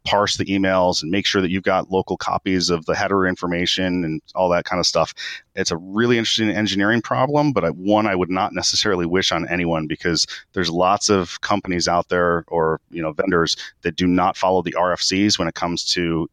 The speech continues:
sending emails. And you run into all these edge cases, and a lot of them are taken care of now, but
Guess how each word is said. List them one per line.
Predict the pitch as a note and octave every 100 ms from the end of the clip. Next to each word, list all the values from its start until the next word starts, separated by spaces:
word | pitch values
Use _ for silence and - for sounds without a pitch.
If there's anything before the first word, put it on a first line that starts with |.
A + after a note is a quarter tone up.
| _ -
sending | - F#2+ D#2
emails. | F#2 E2+ E2+ D#2+ - - - - _
And | F2 E2+ E2+ E2 D#2+
you | C2+ F2 F2+
run | E2+ F#2+ G2
into | F#2 -
all | F2
these | F#2+ F#2+
edge | F#2 F#2+ -
cases, | F2+ E2 - E2 E2
and | D#2+ D#2+
a | F2+
lot | G#2+ A#2
of |
them | G2+
are | F#2
taken | G2 -
care | - A2+ G2
of | -
now, | D#2+ D#2
but | D2 D#2+